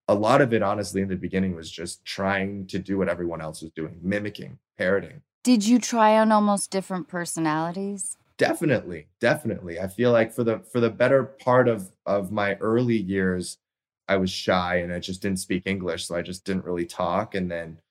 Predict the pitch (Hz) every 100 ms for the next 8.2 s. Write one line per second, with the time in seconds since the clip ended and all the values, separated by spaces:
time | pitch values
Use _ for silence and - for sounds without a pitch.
0 | _ _ _ _ _ 101 92 90 92 92
1 | 92 92 95 90 - 98 107 110 107 107
2 | 98 90 90 - 104 98 104 104 98 92
3 | 92 92 87 92 90 85 85 - - -
4 | 92 85 76 73 - - 92 95 - 113
5 | 104 101 101 104 - _ _ _ _ _
6 | 95 98 98 104 98 104 101 95 - 107
7 | 101 113 104 104 92 95 95 95 95 92
8 | 90